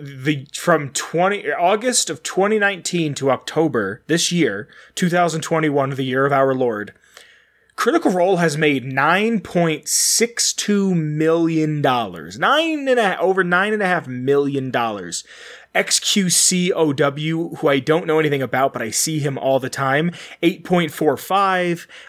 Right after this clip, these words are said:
Uh, Summit, Summiting, I think is how you would pronounce that. Summit one G. Okay, that's what Kyle says. Summit one G,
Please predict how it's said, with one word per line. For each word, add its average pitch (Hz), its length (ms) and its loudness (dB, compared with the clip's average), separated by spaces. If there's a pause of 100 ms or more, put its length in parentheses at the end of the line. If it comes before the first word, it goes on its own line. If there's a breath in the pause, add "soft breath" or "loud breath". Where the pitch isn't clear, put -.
(120)
Uh, 131 240 0 (160)
Summit, - 1080 0 (120)
Summiting, 262 760 0 (760)
I 143 100 0
think 190 180 -2
is 196 100 -2
how 190 80 0
you 196 200 -2
would 190 140 -6
pronounce 190 340 -2
that. 202 260 -2 (1900 loud breath)
Summit 185 540 0
one 151 280 2
G. 135 320 2
Okay, 123 340 -4
that's 120 160 -4
what 139 120 -4
Kyle 123 260 0
says. 110 220 -4
Summit 160 340 2
one 143 280 0
G, 120 360 -2